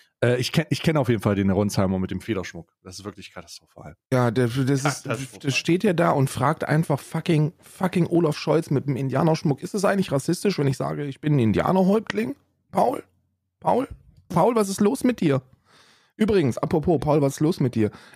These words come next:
Speaker 2: Ich habe gestern, gestern etwas gesehen,
Speaker 1: Ah.
Speaker 2: das an Absurdität nicht mehr zu übertreffen gewesen, äh, sein, also hätte können, weil, ähm, Julian Reichelt bei Servus T V gewesen ist.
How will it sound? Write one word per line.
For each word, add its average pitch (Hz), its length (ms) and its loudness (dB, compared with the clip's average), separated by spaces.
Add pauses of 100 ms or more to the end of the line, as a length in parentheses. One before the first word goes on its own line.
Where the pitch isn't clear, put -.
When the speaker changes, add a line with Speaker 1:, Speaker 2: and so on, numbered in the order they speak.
(100)
Speaker 2:
Ich 156 120 -2
habe 196 160 2
gestern, 147 560 0 (120)
gestern 156 320 2
etwas 127 260 0
gesehen, 139 440 4
Speaker 1:
Ah. - 80 -14 (280)
Speaker 2:
das - 400 -2
an 113 300 0
Absurdität 147 800 0
nicht 151 180 0
mehr 131 160 2
zu - 120 -6
übertreffen 117 500 0
gewesen, 78 480 0 (320)
äh, 98 180 0
sein, 95 300 0
also 92 240 0
hätte 107 240 0
können, 104 340 0 (320)
weil, 175 500 0 (320)
ähm, 127 540 2 (220)
Julian 185 420 2
Reichelt 131 720 0
bei 127 140 2
Servus 180 400 0
T 139 100 -2
V 87 220 0
gewesen 82 400 0
ist. 62 280 -4